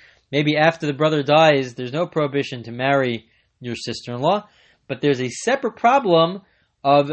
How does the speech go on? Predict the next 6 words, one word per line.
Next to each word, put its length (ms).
somebody 500
who 140
is 80
a 80
co-wife 640
of 520